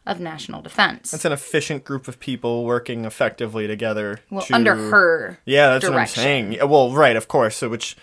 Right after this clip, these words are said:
Speaker 2: also, again, is a testament to how capable she is, but
Speaker 1: Mm-hmm.
Speaker 2: I'm glad she was able to rally, um, different sectors to come together for this very important crisis.
Speaker 1: Mm-hmm.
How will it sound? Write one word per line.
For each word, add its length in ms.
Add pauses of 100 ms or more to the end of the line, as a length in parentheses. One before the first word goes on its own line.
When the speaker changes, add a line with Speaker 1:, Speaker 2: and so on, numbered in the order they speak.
(200)
Speaker 2:
also, 360
again, 200
is 140
a 80
testament 500
to 140
how 380 (340)
capable 460
she 340
is, 240
but 320
Speaker 1:
Mm-hmm. 100
Speaker 2:
I'm 140
glad 300
she 120
was 140
able 220
to 120
rally, 720 (380)
um, 300
different 320
sectors 460
to 100
come 180
together 400
for 140
this 200
very 680
important 580
crisis. 460
Speaker 1:
Mm-hmm. 180